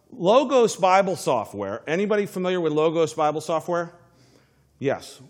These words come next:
Any, just one person? Anybody else? No? Two? Okay. Logo, three. <laughs> Um, Logos Bible Software is,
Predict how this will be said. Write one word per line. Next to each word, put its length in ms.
Any, 200
just 220
one 160
person? 300
Anybody 260
else? 240
No? 240
Two? 260
Okay. 200
Logo, 540
three. 320
<laughs> 60
Um, 220
Logos 560
Bible 320
Software 560
is, 440